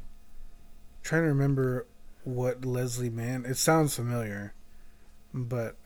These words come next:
I'm trying to remember what Leslie Mann's earlier roles are before Forty-Year-Old Virgin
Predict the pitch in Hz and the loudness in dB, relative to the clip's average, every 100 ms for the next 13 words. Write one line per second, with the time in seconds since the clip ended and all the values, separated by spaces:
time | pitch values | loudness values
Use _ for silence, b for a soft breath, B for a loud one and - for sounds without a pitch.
0 | - - - 135 127 123 123 117 120 113 | -16 -10 0 2 2 2 0 0 0 -2
1 | 113 117 117 117 113 113 113 113 113 - | -2 -2 -2 -2 -4 -2 -2 -2 -4 -4
2 | 123 127 127 123 117 113 113 113 123 120 | 0 2 2 0 0 -2 -4 -2 -2 -2
3 | 104 101 101 107 - 120 113 107 104 - | -2 -4 -4 -6 -6 -4 -4 -4 -6 -10
4 | - - - 120 113 117 110 104 107 110 | -16 -14 -6 -4 -2 -2 -2 -4 -6 -6
5 | 104 101 | -6 -8